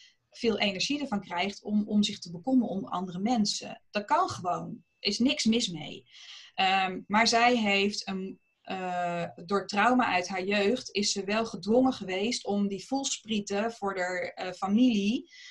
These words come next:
altijd uit te hebben staan. En dat heeft zij geïnterpreteerd als: "Ik had die voelsprieten altijd aan en ik heb altijd moeten voelen wat er met de ander is,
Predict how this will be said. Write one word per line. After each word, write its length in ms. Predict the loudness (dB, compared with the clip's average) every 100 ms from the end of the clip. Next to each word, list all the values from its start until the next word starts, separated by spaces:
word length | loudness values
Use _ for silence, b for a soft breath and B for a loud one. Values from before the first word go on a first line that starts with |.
| B
altijd 560 | 4 6 8 6 2 0
uit 240 | 2 2
te 60 | 0
hebben 180 | -4 -4
staan. 400 | -8 -6 -8 -2
En 120 | 0
dat 120 | 0
heeft 240 | 2 0 2
zij 220 | 2 2
geïnterpreteerd 840 | 0 -4 -4 -8 -8 -4 -2 -2
als: 300 | -4 -4 -4
"Ik 160 | -2 -2
had 160 | -2 -4
die 160 | -6
voelsprieten 520 | -6 -8 -4 -4 -4
altijd 280 | -4 -6 -6
aan 180 | -4 0
en 80 | 0
ik 80 | 0
heb 180 | -4
altijd 300 | 0 0 0
moeten 260 | -2 -2 -4
voelen 340 | -8 -4 0
wat 180 | 0 0
er 80 | -2
met 160 | -2 -2
de 100 | 0
ander 340 | 0 0 0
is, 260 | -2 0